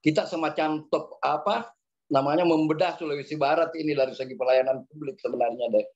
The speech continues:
di usianya yang kedelapan belas. Pak Gubernur dalam statementnya menyebut, eh, bahwa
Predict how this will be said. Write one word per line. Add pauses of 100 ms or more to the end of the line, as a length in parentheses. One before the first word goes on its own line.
(200)
di
usianya
yang
kedelapan
belas. (1000)
Pak
Gubernur
dalam
statementnya
menyebut, (640)
eh,
bahwa